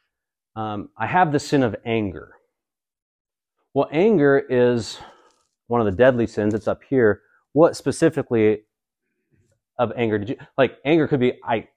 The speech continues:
shot a person." I mean, that's a sin of anger. "I killed someone.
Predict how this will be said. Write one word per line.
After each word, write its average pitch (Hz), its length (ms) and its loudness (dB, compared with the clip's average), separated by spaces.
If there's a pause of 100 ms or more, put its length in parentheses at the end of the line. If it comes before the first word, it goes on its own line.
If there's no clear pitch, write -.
(320)
shot 117 360 0
a 110 60 0
person." 107 480 -6
I - 680 -18
mean, 104 60 -2
that's 104 160 -2
a 104 60 -6
sin 101 180 -6
of 95 100 -4
anger. 98 240 -2
"I 98 80 -2
killed 147 320 0
someone. 104 520 -4